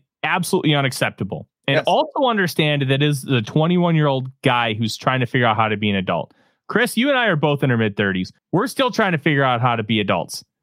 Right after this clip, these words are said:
Speaker 2: Yes.
Speaker 1: Wh-, when we were in high school, we went ninety, a hundred yards in our crappy little cars.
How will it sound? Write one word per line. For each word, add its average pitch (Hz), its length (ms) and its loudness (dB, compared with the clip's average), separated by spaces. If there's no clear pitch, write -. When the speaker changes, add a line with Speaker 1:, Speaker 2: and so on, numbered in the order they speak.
Speaker 2:
Yes. 107 400 -4
Speaker 1:
Wh-, 135 300 -4
when 165 160 2
we 208 160 2
were 262 160 -2
in 247 80 -2
high 247 200 0
school, 135 440 -2
we 165 200 2
went 320 200 -2
ninety, 135 280 0
a 117 60 -2
hundred 143 220 0
yards 135 320 0
in 123 60 0
our 117 120 0
crappy 139 400 0
little 139 180 0
cars. 143 520 -2